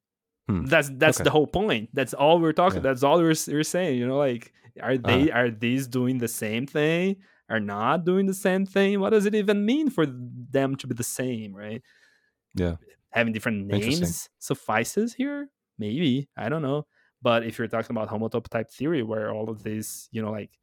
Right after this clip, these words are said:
Speaker 2: you really need to, to carry about how these things are actually constructed, then yes, that makes a lot of different
Speaker 1: Mm-hmm.
Speaker 2: difference.
Speaker 1: That makes sense.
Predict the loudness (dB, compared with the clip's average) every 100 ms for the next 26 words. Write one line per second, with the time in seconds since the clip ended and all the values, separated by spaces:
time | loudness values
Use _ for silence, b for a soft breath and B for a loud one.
0 | _ -14 -10 -2 0 0 0 -4 -6 -10
1 | -8 -10 -14 _ -20 -6 -2 0 0 -4
2 | -6 -4 -6 -6 -10 -10 -8 -8 -8 -10
3 | -12 -14 -6 -6 -4 -10 -8 -10 -8 -10
4 | -12 -12 -10 -6 -8 -6 -6 0 0 0
5 | -10 -12 _ _ _ _ _ _ _ _
6 | _ _ -4 -4 -6 -18 -20 _ _ _
7 | _ _ _ _ _ _ _ _ _ _
8 | _ _ _ _ _ _ _ _ _ _
9 | _ _ _ _ _ _ _ _ _ _
10 | _ _ _ _ _ _ _ _ _ _
11 | _ -4 -4 -4 -10